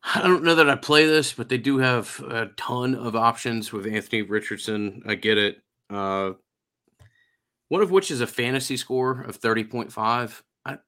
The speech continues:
I think that might be a little bit rich. Uh, just personally, again, this isn't one of my suggested picks, uh, but just in a quick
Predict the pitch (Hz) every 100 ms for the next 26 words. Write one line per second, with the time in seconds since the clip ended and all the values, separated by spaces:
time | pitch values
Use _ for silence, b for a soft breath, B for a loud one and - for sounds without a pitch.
0 | - - 82 - 156 156 147 151 151 147
1 | 123 135 131 123 135 139 - - - 110
2 | 110 120 110 - 123 - - - _ 123
3 | 120 127 120 120 113 - 104 104 107 104
4 | 123 110 95 107 101 104 98 - _ _
5 | _ _ - 110 - 107 - 107 - 120
6 | 113 - - - _ _ _ 95 98 98
7 | 95 107 101 - - 104 - 98 98 -
8 | 120 - -